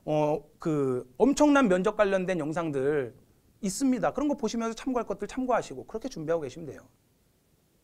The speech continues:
괜히 뭐 보통 면접 학원들요, 어? 오십만 원 넘습니다.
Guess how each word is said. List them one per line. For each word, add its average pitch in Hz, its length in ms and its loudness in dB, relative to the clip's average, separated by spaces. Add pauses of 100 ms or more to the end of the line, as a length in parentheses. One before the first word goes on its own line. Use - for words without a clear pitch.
(140)
괜히 196 580 0 (560)
뭐 151 160 -10
보통 220 400 6
면접 185 320 2
학원들요, 175 460 0 (760)
어? 170 320 -4
오십만 208 440 0
원 165 80 0
넘습니다. 131 960 -4